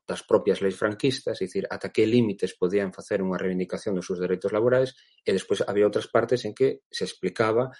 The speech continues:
cales eran os dereitos os, polos que tiñan que loitar, non? Tamén hai un apartado cultural dentro destes boletíns sindicais,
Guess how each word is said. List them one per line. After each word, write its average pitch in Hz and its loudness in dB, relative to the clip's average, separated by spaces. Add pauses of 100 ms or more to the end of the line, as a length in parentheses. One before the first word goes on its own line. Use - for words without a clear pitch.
(120)
cales 101 0
eran 104 2
os - -4
dereitos 101 0
os, - -20 (160)
polos 92 4
que - -4
tiñan 104 0
que - -4
loitar, 82 -4
non? 127 -6 (640)
Tamén 123 2
hai 131 6
un 127 4
apartado 127 2
cultural 104 4
dentro 98 0
destes 98 0
boletíns 95 0
sindicais, 90 -6